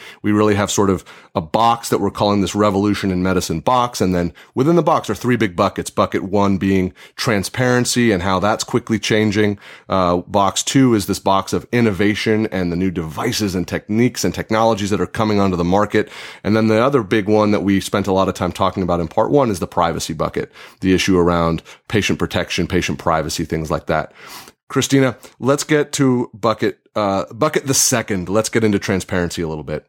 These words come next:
What are the demands that are being placed on, uh, everyone on the healthcare side? This, this podcast is called Explore the Space. It's the space between those who want healthcare and those who are on the si-, on the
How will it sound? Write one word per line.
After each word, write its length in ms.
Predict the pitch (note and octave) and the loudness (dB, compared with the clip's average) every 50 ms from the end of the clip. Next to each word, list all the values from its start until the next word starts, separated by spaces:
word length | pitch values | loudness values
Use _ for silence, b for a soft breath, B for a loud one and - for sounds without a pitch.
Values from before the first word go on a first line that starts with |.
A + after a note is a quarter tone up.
| b b b b b b b b b - | b b b b b b b b b -10
What 580 | G#2 G#2 G#2+ A2 A#2 B2 B2+ C#3 C#3+ - - - - | -8 -4 0 2 4 4 4 4 0 -2 -8 -8 -2
are 200 | - A2+ A2 A2 | 0 2 2 2
the 120 | G2 G2 G#2 | 0 -2 -6
demands 840 | G2 - G#2+ F#2+ F#2+ F#2+ F#2+ F#2+ F#2+ F#2+ G2 F#2 F2+ F2+ E2+ - - | -4 -2 -2 0 0 0 2 2 2 2 2 2 0 -2 -4 -6 -4
that 160 | - G2 F2+ | -2 0 0
are 80 | F2 F2 | 0 0
being 300 | - - F#2 F#2 F2 E2+ | 0 -2 -2 -2 -2 -4
placed 580 | - - - G2+ F#2+ F2+ F2+ E2+ - - - - _ | -6 -8 -4 -2 0 0 0 -2 -6 -10 -14 -10 _
on, 440 | F#2 F#2 F#2 F2+ F2+ F2+ F2 F2 E2 - _ _ _ _ _ _ _ | -2 0 2 2 2 0 0 -4 -6 -10 _ _ _ _ _ _ _
uh, 420 | F#2+ F2+ F2 E2 E2 E2+ E2 D#2 - - _ _ _ _ _ _ _ _ _ _ _ _ _ _ _ _ - | -2 0 0 2 2 0 0 -2 -4 -8 _ _ _ _ _ _ _ _ _ _ _ _ _ _ _ _ -4
everyone 440 | C3+ C3 C3 C#3+ C3+ B2 A#2+ A#2 A2+ | -2 0 2 2 2 2 2 2 2
on 100 | G#2+ G#2 | 0 0
the 60 | G2 | -2
healthcare 600 | F#2 - - A2+ A2+ - - - - G#2+ F#2+ F#2+ | -2 0 0 0 0 0 -4 -4 -2 -2 -2 -2
side? 300 | - - G#2+ F#2+ E2+ F2 | -2 -2 0 0 0 0
This, 180 | F2+ G#2+ - - | -2 -2 -4 -2
this 200 | - C3 B2 - | 0 0 -2 0
podcast 480 | - - A2+ A2 G2+ - G#2 F2+ - | -2 -2 -2 -2 0 -2 -2 -2 -2
is 100 | F#2 F2+ | -4 -6
called 240 | - - C3 B2 G#2+ | -4 -2 -2 0 0
Explore 340 | F#2 E2+ - - - F#2+ F2+ | -2 -4 -4 -4 0 0 0
the 80 | E2+ E2 | 0 -2
Space. 380 | - - G#2+ G#2 F#2 F#2 - B B B B - | -2 0 2 2 2 0 -2 B B B B -6
It's 160 | G2+ - - | -4 -2 0
the 100 | A2+ G#2+ | 0 2
space 460 | - - - - B2+ A2+ G#2+ G2+ - | 2 0 0 2 2 2 2 0 -2
between 380 | - G#2 - - G#2+ G2+ G2 G2 | -4 -6 -4 -2 0 2 2 4
those 240 | G2+ G2 F#2+ - | 4 2 2 0
who 100 | - G#2 | 0 -2
want 300 | F#2+ F2+ G2 G2 F#2+ - | -2 0 2 2 2 0
healthcare 520 | - G2 F#2+ F#2 - - - G2+ F#2+ F#2 F2+ | 0 0 -2 -2 -2 -2 0 0 2 2 0
and 100 | F2+ F2+ | 0 0
those 260 | F#2 F#2 F#2 E2+ - | 0 0 0 0 -2
who 120 | - G2 | -2 0
are 120 | F#2 F#2 F#2 | 2 2 2
on 120 | F#2 F2+ | 2 0
the 100 | F#2 F2 | -2 -4
si-, 140 | - - A2 | -2 0 0
on 320 | G2 - - G2+ G2+ G2 | 0 2 2 2 2 4
the 180 | G2+ G2 F#2 B | 2 2 0 B